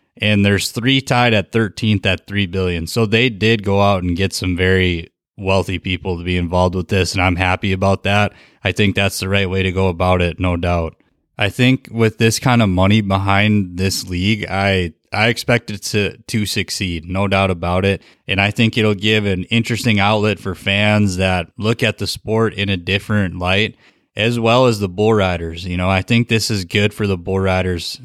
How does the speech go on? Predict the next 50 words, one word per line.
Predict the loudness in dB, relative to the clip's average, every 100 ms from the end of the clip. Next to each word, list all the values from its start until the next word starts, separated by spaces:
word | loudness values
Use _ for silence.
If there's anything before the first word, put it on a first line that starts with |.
| -10
at | -2
the | 0
end | 2
of | 0
the | -2
day. | -2 0 -2 -6 _ -4
I | 0
haven't | 0 -2
heard | 0 2 2
exactly | 0 0 0 0 0 0
how | 0 2 2 0 -4 -10 _ _
their | -4 0 0
cut's | 2 0 0 -2
gonna | -2
be | 0 2 2 2
distributed | 0 -4 -4 -2 0 0 0
yet, | 2 2 0 -6 -20 _
but | 0 2
at | 2 2
the |
end | 2 4
of | 2
the | 0
day, | 0 2 2
like, | 2 0 -4 -2
this | -2 0
is | 0
a | -2
good | -2 -4 -2
thing | 0 0
for | 0 -2
them. | 2 2 2 -2 _ _
More | -2 2 4
money | 4 4 4
involved, | 2 2 2 2
more | 2 2
eyes | 2 2 2
on | 0 2
it, | 2
and | 0 0
they're | 0
making | 2 2 0 -2
strides | -2 0 2 2 -2
to | -6
become | -8 -4 0 0
a | 0
main, | 0 0 0 -2 -4 0
mainstream | 2 2 0 -2 -2
sport, | -4 -6 -6 -4
which | -4 -4 -6